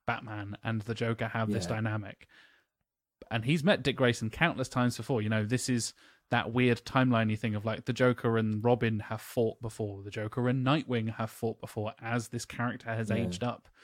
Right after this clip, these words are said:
Speaker 1: And he's such a great example of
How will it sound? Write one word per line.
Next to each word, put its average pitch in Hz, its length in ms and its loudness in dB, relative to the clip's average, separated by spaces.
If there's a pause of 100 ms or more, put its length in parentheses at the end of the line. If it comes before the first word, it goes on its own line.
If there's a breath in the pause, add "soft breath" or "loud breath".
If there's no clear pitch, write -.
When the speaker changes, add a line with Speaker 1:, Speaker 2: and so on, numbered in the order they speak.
(520 loud breath)
Speaker 1:
And 120 460 2 (960 soft breath)
he's - 200 -2
such - 280 4
a 135 40 2
great 120 320 4
example 113 800 0
of 110 600 -4